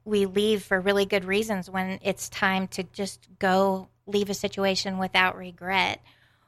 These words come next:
or, um, leave a toxic and unhealthy relationship. Now, that certainly takes courage. Um, f-,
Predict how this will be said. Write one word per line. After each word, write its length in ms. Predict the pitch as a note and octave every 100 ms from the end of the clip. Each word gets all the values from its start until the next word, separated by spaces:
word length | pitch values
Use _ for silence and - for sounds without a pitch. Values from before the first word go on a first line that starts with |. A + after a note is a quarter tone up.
| _
or, 500 | - G3 F#3 G3 - -
um, 440 | G#3+ G#3 A3+ A3+ -
leave 300 | G#3+ G#3+ G#3
a 60 | G3
toxic 500 | - G3 F#3 - G3
and 100 | G3
unhealthy 600 | F#3 F#3 G3 F#3 F#3+ F3+ F3+
relationship. 680 | G3 F#3 G#3+ G3+ F#3+ -
Now, 160 | F3+ E3+
that 220 | G3 G#3+ - _
certainly 480 | - B3+ - F#3+ F#3 -
takes 300 | G3+ - -
courage. 680 | - A3+ G3 G#2 - - - _ _ _ _ _
Um, 460 | - G#2+ G2+ G#2 G2 _ _ - - _
f-, 280 | - -